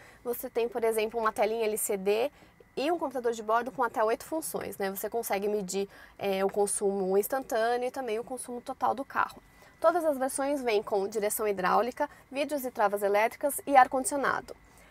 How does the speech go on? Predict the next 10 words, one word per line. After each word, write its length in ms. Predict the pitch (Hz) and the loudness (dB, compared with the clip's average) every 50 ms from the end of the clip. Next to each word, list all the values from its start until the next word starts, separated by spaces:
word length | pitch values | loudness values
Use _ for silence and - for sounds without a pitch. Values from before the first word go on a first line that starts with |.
| - - - | -20 0 4
Essa 240 | - 370 - 381 311 | 6 6 6 6 4
versão 260 | 247 240 - 233 233 | 2 0 0 0 -2
que 80 | 254 | 0
é 40 | 240 | 0
mais 140 | 220 202 - | -2 -2 -2
completa 540 | - 208 202 - 240 240 262 - - 294 - - | -2 -4 -4 0 2 2 2 2 0 -4 -6 2
conta 320 | - 277 277 302 294 330 | 4 4 4 4 2 0
com 140 | - - 302 | 0 2 2
ar-condicionado 500 | 285 285 302 285 277 285 285 269 262 285 | 2 2 -2 -4 -2 2 2 2 2 0
digital, 580 | 262 254 269 269 330 - - - 208 196 208 | -2 -4 -4 -6 -6 0 4 8 8 8 8